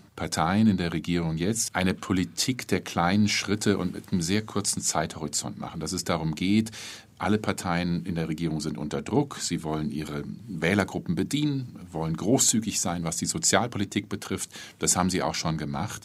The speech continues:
Und dass dabei die wichtigen Zukunftsinvestitionen komplett hinten runterfallen. Kohleausstieg, äh, über zwanzig Jahre, vierzig Milliarden Euro.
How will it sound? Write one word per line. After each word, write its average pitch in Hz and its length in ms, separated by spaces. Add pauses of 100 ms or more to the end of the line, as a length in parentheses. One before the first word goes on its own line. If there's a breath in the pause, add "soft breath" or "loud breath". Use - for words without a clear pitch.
(480 loud breath)
Und 92 160
dass 87 160
dabei 101 460
die 85 240
wichtigen 123 420
Zukunftsinvestitionen 92 1300
komplett 113 440
hinten 98 160
runterfallen. - 640 (420 loud breath)
Kohleausstieg, - 880 (100)
äh, 85 200 (200)
über 165 300
zwanzig 147 680
Jahre, 73 460 (140)
vierzig - 720
Milliarden 85 560
Euro. 71 440